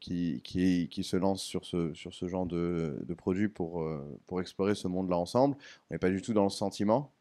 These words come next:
on regarde juste, enfin, c'est une forme, vous allez me dire, peut-être de sentiment. En fait, on regarde le comportement des holders, juste en fonction de comment ça se passe, on peut créer des indices là-dessus.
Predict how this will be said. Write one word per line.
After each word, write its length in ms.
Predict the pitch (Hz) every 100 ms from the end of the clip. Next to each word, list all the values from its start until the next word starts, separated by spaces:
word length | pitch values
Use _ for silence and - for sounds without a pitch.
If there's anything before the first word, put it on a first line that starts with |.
| -
on 80 |
regarde 220 | 87 87 87
juste, 320 | 113 117 - _ _
enfin, 200 | 87 71 - _ _
c'est 100 | 85
une 80 |
forme, 380 | 85 - 135 135 -
vous 80 | 78
allez 100 | 80
me 80 | 85
dire, 140 | 98
peut-être 260 | - 95 92
de 100 | 80
sentiment. 460 | 92 - 98 131
En 220 | - _
fait, 100 | -
on 40 | 95
regarde 180 | 90 92
le 40 |
comportement 520 | 92 95 98 101 98
des 80 | 95
holders, 320 | 87 110 175 _ _ _ _ _ _ - - _
juste 260 | - 110 -
en 80 |
fonction 340 | 80 90 - 110
de 100 | 87
comment 200 | - 87
ça 160 | -
se 60 | 82
passe, 240 | 131 143
on 80 | 87
peut 160 | 82 87
créer 200 | - 90
des 200 | 90 85
indices 320 | 98 110 -
là-dessus. 340 | 87 - 156